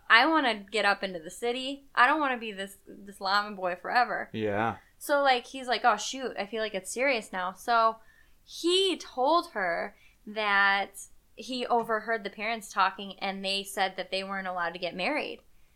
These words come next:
Speaker 1: So then she murdered her family and he just booked it. He's like, "Whoa, crazy.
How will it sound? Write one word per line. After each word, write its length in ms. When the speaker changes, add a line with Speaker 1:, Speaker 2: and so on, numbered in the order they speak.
Speaker 1:
So 200
then 160
she 200
murdered 340
her 180
family 360
and 120
he 180
just 180
booked 260
it. 140
He's 180
like, 180
"Whoa, 500
crazy. 760